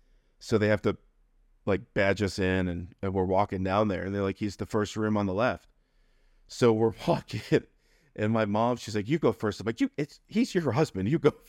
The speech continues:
<laughs> first." But we remember seeing his mom years, like, thirty plus years ago have open heart, and she was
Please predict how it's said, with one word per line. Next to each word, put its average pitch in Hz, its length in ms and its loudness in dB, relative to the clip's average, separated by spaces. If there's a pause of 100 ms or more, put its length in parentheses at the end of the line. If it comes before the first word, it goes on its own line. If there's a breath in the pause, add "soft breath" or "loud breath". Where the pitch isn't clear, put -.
(180)
<laughs> - 320 -20
first." - 200 -4 (720)
But 127 180 2
we 131 140 2
remember 127 500 2
seeing 107 560 -2
his 147 340 0
mom 69 500 -4
years, 120 460 0 (100)
like, 92 180 -2 (140)
thirty 117 280 2
plus - 300 0
years 104 240 0
ago 87 180 -2
have 98 200 0
open 90 260 -2
heart, 90 340 -2 (400)
and 95 120 -8
she 123 200 2
was 98 220 -4